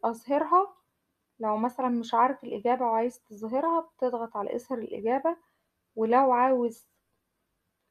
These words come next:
آه، تعمل محاولة تاني، يعني تحاول تحل السؤال مرة تانية بتضغط على أعد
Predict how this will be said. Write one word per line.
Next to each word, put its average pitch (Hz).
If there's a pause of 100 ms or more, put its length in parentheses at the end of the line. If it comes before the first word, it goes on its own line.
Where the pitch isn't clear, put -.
(140)
آه، 208 (100)
تعمل 254
محاولة 240
تاني، 320
يعني 214
تحاول 233
تحل 233
السؤال 240
مرة 240
تانية 320 (440)
بتضغط 240
على 220
أعد 226